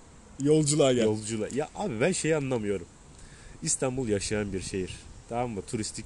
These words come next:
Speaker 2: bir şehir. Türkiye'nin en kalabalık şehirleri. On birde niye otobüs olmaz?
Speaker 1: <laughs> On birde neden otobüs
Speaker 2: Tabii
Speaker 1: yok?
Speaker 2: otobüs
Speaker 1: Abi,
Speaker 2: olmaz.
Speaker 1: Konya'da bile on birde otobüs vardır ya.
Speaker 2: Ya vardır, Hakkari'de de var.
Speaker 1: <laughs> Hakkari.
Speaker 2: Hakkari'de de vardır. On birde nasıl otobüs olmaz ya?
Speaker 1: On birde nasıl otobüs olmaz?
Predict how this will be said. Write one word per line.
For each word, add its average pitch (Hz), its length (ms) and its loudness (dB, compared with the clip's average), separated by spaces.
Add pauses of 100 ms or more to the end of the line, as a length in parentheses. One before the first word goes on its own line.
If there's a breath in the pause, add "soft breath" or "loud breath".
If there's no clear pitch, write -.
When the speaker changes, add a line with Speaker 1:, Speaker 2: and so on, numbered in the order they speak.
Speaker 2:
bir 104 120 -4
şehir. 98 340 -2
Türkiye'nin 110 720 -4
en 117 140 -2
kalabalık 104 500 -2
şehirleri. 95 440 -4 (360 loud breath)
On 139 160 0
birde 107 200 0
niye 117 100 0
otobüs 101 340 -4
olmaz? 95 260 -4
Speaker 1:
<laughs> - 40 0
On 196 200 10
birde 175 300 8
neden 143 240 6
otobüs 160 440 12
Speaker 2:
Tabii 185 120 12
Speaker 1:
yok? 131 80 -2
Speaker 2:
otobüs 147 360 6
Speaker 1:
Abi, 180 60 2
Speaker 2:
olmaz. 175 280 8
Speaker 1:
Konya'da 185 580 10
bile 180 120 10
on 175 200 12
birde 165 200 6
otobüs 147 420 4
vardır 143 300 4
ya. 123 60 2 (100)
Speaker 2:
Ya 113 280 6
vardır, 120 360 4
Hakkari'de 135 520 6 (200)
de 202 60 12
var. 175 40 12
Speaker 1:
<laughs> 220 300 12
Hakkari. 185 460 10 (300)
Speaker 2:
Hakkari'de 151 640 8
de 175 80 2
vardır. 151 340 2
On 156 220 2
birde 139 200 2
nasıl 143 160 2
otobüs 123 340 0
olmaz 101 260 -2
ya? 127 60 4
Speaker 1:
On 156 160 2
birde 208 240 6
nasıl 196 240 6
otobüs 175 320 4
olmaz? 143 300 4